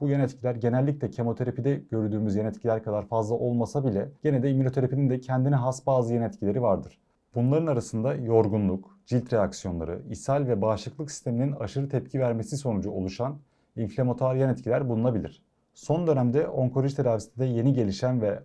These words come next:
halen daha geliştirilen pek çok ilaç immünoterapi alanındadır. Çoğu zaman immünoterapi tedavisi öncesi immünoterapiye uygun olunup olunamadığına dair bazı incelemeler yapılması gerekir.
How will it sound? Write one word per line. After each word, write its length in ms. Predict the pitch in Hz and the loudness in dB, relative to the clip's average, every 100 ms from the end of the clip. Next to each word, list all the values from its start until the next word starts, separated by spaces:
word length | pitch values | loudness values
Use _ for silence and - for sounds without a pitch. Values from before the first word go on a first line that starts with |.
| _ _ | _ _
halen 440 | - 139 139 113 | 2 4 4 6
daha 140 | 110 | 4
geliştirilen 520 | 98 101 98 113 110 98 | 4 0 -2 -4 -4 -2
pek 180 | 143 | -2
çok 220 | 139 113 117 | 0 -2 0
ilaç 320 | 113 139 - | -2 -2 -4
immünoterapi 580 | 120 120 113 120 104 110 | 2 2 4 0 0 0
alanındadır. 540 | 92 87 76 71 - _ _ | 0 -2 -6 -10 -18 _ _
Çoğu 280 | - 160 180 | 2 4 4
zaman 400 | 123 120 165 196 | 2 0 -2 -6
immünoterapi 640 | 127 131 131 135 139 139 - | -2 2 2 2 0 0 -2
tedavisi 460 | 135 123 117 139 | 0 0 -2 -2
öncesi 440 | 139 110 101 - 147 | -2 -2 -4 -8 -8
immünoterapiye 760 | 123 113 123 127 127 123 143 | -2 0 0 0 -2 0 -2
uygun 400 | 139 120 113 139 | 0 -2 0 -2
olunup 440 | - 110 123 127 | -2 -2 -2 -2
olunamadığına 720 | 120 110 123 139 117 104 101 | -4 -2 2 4 2 2 0
dair 440 | 98 104 117 139 - | 0 0 0 -4 -2
bazı 260 | 131 123 | 2 4
incelemeler 420 | 127 107 107 113 101 | 4 4 2 2 0
yapılması 400 | 98 87 80 87 | -2 -6 -8 -8
gerekir. 440 | 85 - 139 | -8 -10 -14